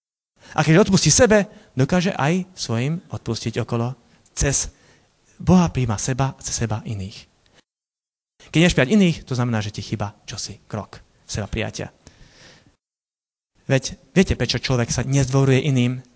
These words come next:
Nie preto, že by im neveril, ale že neverí sebe. Keď sa človek nezdvoruje iným ľuďom,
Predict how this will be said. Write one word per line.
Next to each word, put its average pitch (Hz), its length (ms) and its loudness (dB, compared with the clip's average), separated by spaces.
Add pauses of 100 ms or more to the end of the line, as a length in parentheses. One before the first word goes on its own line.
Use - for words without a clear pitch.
(160)
Nie 214 160 4
preto, 160 240 2
že 143 80 2
by 139 80 4
im 143 160 2
neveril, 139 320 2 (320)
ale 113 160 0
že 107 160 -2
neverí 117 240 -2
sebe. 117 400 -4 (1040)
Keď - 80 -8
sa - 80 2
človek 202 240 2
nezdvoruje 151 320 2
iným 156 240 2
ľuďom, 127 240 2